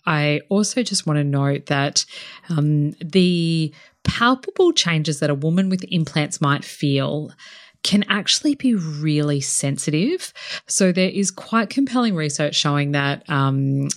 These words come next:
there is a diminished sensitivity of mammograms, um, for women with, um, with implants. So, you know, if there is breast changes going on and they're concerned about certain things and they send you for a mammogram,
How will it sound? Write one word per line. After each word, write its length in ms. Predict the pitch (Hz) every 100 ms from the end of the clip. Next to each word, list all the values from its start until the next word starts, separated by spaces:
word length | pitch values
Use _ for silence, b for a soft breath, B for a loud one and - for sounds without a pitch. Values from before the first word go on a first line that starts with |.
| -
there 200 | 160 170
is 140 | 165
a 80 | 170
diminished 640 | 139 160 156 175 220 - -
sensitivity 640 | 180 - 160 - 151 147
of 200 | 156 143
mammograms, 1120 | 143 139 135 147 139 156 160 294 370 - - - B B B B
um, 520 | 165 151 147 147 156 -
for 400 | - - 165 151
women 640 | 156 151 147 143 143 - 143
with, 460 | 151 147 139 -
um, 640 | - 143 135 131 131 131 131 _
with 220 | 156 143
implants. 640 | 165 151 156 180 370 - - - B B B
So, 380 | - - 180 165
you 300 | 156 156 165
know, 140 | 156 151
if 100 | 143
there 160 | 165
is 380 | 160 160 147 - -
breast 280 | 190 156 -
changes 300 | 170 147 147
going 220 | 147 143
on 300 | 180 202 190
and 140 | 175 147
they're 160 | 139
concerned 380 | 135 143 - 143
about 180 | 139 -
certain 220 | - 147
things 280 | 208 190 185
and 80 | 143
they 40 |
send 180 | 143 147
you 80 | 139
for 120 | 139
a 40 |
mammogram, 640 | 156 220 208 202 185 180